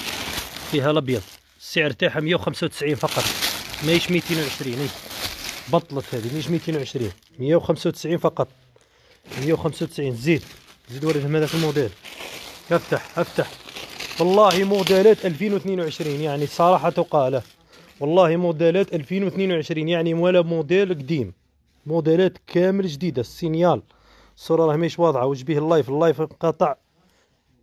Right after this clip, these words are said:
آه، كثرونا من البارطاج، كثرونا من البارطاج،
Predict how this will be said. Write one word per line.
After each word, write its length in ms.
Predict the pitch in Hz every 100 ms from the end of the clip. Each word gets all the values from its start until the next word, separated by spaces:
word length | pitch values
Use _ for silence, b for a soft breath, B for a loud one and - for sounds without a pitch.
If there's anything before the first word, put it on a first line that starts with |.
| -
آه، 320 | 151 160 160
كثرونا 480 | 156 170 - 175 170
من 80 | 170
البارطاج، 520 | 160 175 165 175 143
كثرونا 440 | - 156 170 170
من 60 | 175
البارطاج، 640 | 160 175 165 185 156 110